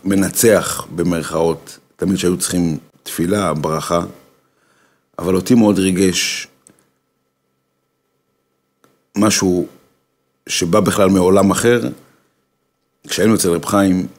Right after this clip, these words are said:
עם ספר תורה, באותיות האחרונות שלו, אה, רגע אחרי שהוא כתב את האות בספר התורה,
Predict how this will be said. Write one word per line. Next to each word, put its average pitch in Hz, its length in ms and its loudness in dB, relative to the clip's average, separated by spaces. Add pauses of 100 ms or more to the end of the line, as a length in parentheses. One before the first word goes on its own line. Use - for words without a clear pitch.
(140)
עם 87 340 0
ספר 90 340 -2
תורה, 87 460 2 (320)
באותיות 82 520 -2
האחרונות 82 480 -2
שלו, 80 340 -2 (960)
אה, 80 40 -6 (400)
רגע 98 300 2
אחרי 85 280 -2
שהוא 87 460 0 (100)
כתב 85 360 -2 (720)
את - 140 -14
האות 82 720 -4 (120)
בספר 80 400 -6
התורה, 85 420 -2